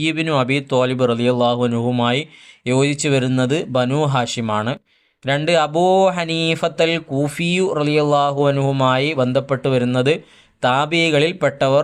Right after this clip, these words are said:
എന്നതാണ്. മൂന്നാമത്തത് ഇമാം ദാരിൽ ഹിജ്റ എന്നതുമായി ബന്ധപ്പെട്ടത് ഇമാം മാലിക് റളിയല്ലാഹു അൻഹു ആണ്. നാലാമത്തത് അൽ ഇമാം ഷാഫിയു ഖുറൈശി പണ്ഡിതനാണ്, അതാണ് തിരഞ്ഞെടുക്കേണ്ടത്. അഞ്ചാമത്തത് അബൂ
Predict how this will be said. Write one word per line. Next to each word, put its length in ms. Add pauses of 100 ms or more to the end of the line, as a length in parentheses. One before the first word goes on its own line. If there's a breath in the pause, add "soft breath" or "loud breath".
(100)
എന്നതാണ്. 480 (400 soft breath)
മൂന്നാമത്തത് 680 (240)
ഇമാം 400 (380)
ദാരിൽ 540
ഹിജ്റ 440 (220)
എന്നതുമായി 600
ബന്ധപ്പെട്ടത് 640
ഇമാം 360 (200)
മാലിക് 560
റളിയല്ലാഹു 540
അൻഹു 160
ആണ്. 180 (600)
നാലാമത്തത് 540
അൽ 200
ഇമാം 400
ഷാഫിയു 880 (240)
ഖുറൈശി 680 (180)
പണ്ഡിതനാണ്, 840
അതാണ് 300
തിരഞ്ഞെടുക്കേണ്ടത്. 800 (600)
അഞ്ചാമത്തത് 1000 (260)
അബൂ 400